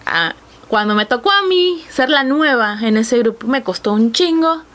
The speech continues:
ser aceptada en su tribu, ¿no? O sea, no sé de que me los tuve que ganar, sino que, pues, tuve un proceso de prueba para ver, no, pues sí la agregamos, si la seguimos invitando, ¿no? Y aquí en una fiesta,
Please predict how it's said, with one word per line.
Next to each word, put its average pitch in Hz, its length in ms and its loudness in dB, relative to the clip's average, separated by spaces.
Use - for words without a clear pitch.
ser 262 160 0
aceptada 233 460 0
en 226 80 0
su 214 160 -2
tribu, 208 300 0
¿no? 220 300 -2
O 208 60 0
sea, 226 100 2
no 302 160 0
sé 392 100 0
de 370 360 0
que 208 160 0
me 208 180 0
los 220 140 0
tuve 262 220 0
que 302 120 0
ganar, 220 300 0
sino 240 240 -2
que, - 100 -2
pues, - 340 -6
tuve 269 200 2
un 311 60 0
proceso 262 460 0
de 233 120 0
prueba 226 360 0
para 202 200 2
ver, 214 140 0
no, 359 260 0
pues 277 140 -2
sí 294 80 0
la 359 100 2
agregamos, 277 540 0
si 254 100 -2
la 233 140 0
seguimos 254 380 0
invitando, 226 500 0
¿no? 294 240 0
Y - 80 0
aquí 311 320 2
en 359 240 2
una 359 280 0
fiesta, 381 360 0